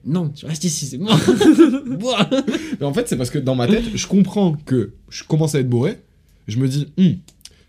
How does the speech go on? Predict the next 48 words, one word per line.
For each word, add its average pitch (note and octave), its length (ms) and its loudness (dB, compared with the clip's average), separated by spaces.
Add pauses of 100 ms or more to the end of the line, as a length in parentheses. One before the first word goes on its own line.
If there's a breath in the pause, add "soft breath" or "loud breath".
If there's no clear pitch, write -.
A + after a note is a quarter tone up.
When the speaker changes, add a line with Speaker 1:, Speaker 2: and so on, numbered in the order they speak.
Speaker 2:
fais - 140 -6
un D3 120 0
rapport F#2+ 300 -4
de F2+ 80 -4
temps, F2 180 -8
Sam. - 200 -16 (760 soft breath)
Là, B2+ 280 -6 (100)
tu - 120 -12
vas F#2 80 -4
rester G2 240 -6
au B2 80 -2
même G2+ 160 -4
endroit, F#2+ 380 -6 (200)
la F#2 120 -6
soirée, G2 340 -4
elle E2 80 -6
va D#2+ 100 -8
probablement F3 540 -4
pas C3 140 -8
changer, A2+ 380 -8
la D2+ 100 -10
seule G3+ 320 -2
chose E3+ 240 -6
qui D3 80 -6
va B2 80 -4
changer, A#2 500 -8
c'est - 140 -14
la F3+ 80 -8
quantité F#3+ 360 -8
d'alcool C#3+ 300 -4
que C3 80 -6
t'as A#2+ 140 -4
dans A2+ 80 -4
le G#2 80 -6
sang D3+ 260 -8 (380 soft breath)
et, G#2+ 180 0
euh, G2 260 -2
le G2 120 0
nombre C#3+ 340 0
d'argent B2 240 -4
que D3+ 60 -6
t'as D3 100 -6
sur - 140 -12
ton, C3+ 100 -8
ton C3 300 -8
compte C3 160 -8
en - 80 -6
banque. » F#3 200 -8